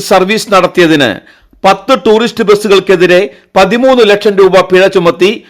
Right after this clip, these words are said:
മോട്ടോർ വാഹന എൻഫോഴ്സ്മെന്റ് വിഭാഗം. പാലിയക്കര ടോൾ പ്ലാസയിൽ എൻഫോഴ്സ്മെന്റ് വിഭാഗം നടത്തിയ വാഹന പരിശോധനയ്ക്കിടെയാണ് all ഇന്ത്യ ടൂറിസ്റ്റ് പെർമിറ്റ് വാഹനങ്ങൾ നികുതി അടയ്ക്കാതെയാണ് കേരളത്തിൽ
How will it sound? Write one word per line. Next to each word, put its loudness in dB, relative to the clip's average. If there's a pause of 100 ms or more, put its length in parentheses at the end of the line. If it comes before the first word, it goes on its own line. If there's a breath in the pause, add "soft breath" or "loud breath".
(200 soft breath)
മോട്ടോർ 2
വാഹന 2 (280)
എൻഫോഴ്സ്മെന്റ് -2
വിഭാഗം. -2 (500 soft breath)
പാലിയക്കര 2 (220)
ടോൾ 4 (100)
പ്ലാസയിൽ 2 (260)
എൻഫോഴ്സ്മെന്റ് 0
വിഭാഗം 2
നടത്തിയ 0 (480 loud breath)
വാഹന 2 (160)
പരിശോധനയ്ക്കിടെയാണ് 0 (440 soft breath)
all 4
ഇന്ത്യ 0 (160)
ടൂറിസ്റ്റ് -2
പെർമിറ്റ് 0
വാഹനങ്ങൾ -2 (440 loud breath)
നികുതി -2 (100)
അടയ്ക്കാതെയാണ് 0 (140)
കേരളത്തിൽ 0